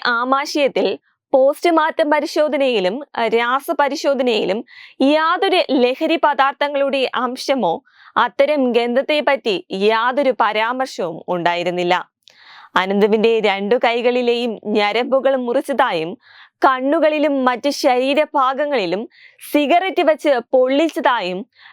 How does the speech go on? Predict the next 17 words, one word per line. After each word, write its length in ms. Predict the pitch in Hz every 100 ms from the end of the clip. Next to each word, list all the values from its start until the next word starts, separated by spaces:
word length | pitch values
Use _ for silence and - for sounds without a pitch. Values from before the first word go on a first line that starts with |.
| _ -
ക-, 140 | 240 -
തലയിലെയും 640 | 226 233 269 277 285 277 269
കൈകളിലെയും 800 | - 247 254 285 285 277 277 269
അടക്കം 360 | 262 262 269 311 -
ആഴത്തിൽ 520 | 233 247 269 277 277 - 226
മാരകമായ 680 | 214 214 247 285 302 285 277 277
പരിക്കുകളുള്ളതായി 1080 | 269 269 254 269 277 277 277 262 180 170 240 - - _ -
പോസ്റ്റ്മോർട്ടം 720 | 285 285 - 359 311 277 277 240
റിപ്പോർട്ടിൽ 560 | 240 226 262 254 180 160
അന്നുണ്ടായിരുന്നു. 800 | - 180 175 175 175 175 175 180 - _ _ _ _ - _ 180
ഇങ്ങനെ 280 | 190 190 202
വളരെ 340 | 196 202 214 208
നിഷ്ഠൂരമായി 920 | - 202 - 262 247 262 247 240 240 -
ഒരാളെ 460 | 233 226 240 247 254
കൊന്ന 280 | 247 226 262
പ്രതികൾക്ക് 600 | 262 240 254 262 - 180 285 _ - _ - 269
എന്തിനാണ് 720 | 285 311 359 392 320 294 302